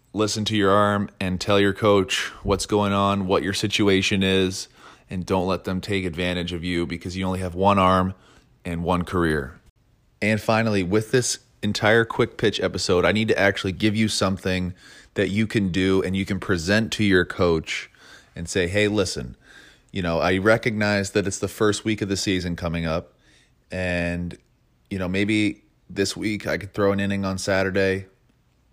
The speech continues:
see how things go. Maybe it's a quick inning. We'll keep myself under twenty-five pitches.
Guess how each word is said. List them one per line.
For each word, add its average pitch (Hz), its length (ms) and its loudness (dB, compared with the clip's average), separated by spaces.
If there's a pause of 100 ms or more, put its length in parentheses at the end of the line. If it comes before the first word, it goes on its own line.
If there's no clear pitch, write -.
(440)
see - 220 -6
how 98 160 2
things 98 300 -2
go. 92 240 4
Maybe 92 220 2
it's 95 160 -2
a 101 40 -4
quick 98 320 -2
inning. 92 380 -2 (400)
We'll 95 100 -4
keep - 200 -6
myself 101 440 2
under 98 480 4 (360)
twenty-five 98 640 2
pitches. 90 640 -2